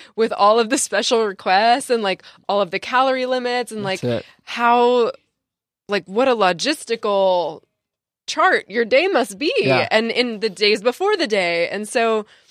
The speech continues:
Speaker 1: can you explain a little bit about, like, how the meals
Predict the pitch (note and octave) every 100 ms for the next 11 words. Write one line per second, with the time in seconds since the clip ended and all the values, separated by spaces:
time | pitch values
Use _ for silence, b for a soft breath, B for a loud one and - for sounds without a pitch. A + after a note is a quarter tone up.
0 | b - C4 C4 D4 C4+ - B3+ B3 G#3+
1 | G#3+ G#3 G#3 G3+ F3+ - G3 F3 F3 F3
2 | F#3 F3+ E3+ - - G3 F#3+ F#3+ F3 E3+
3 | F3 F#3+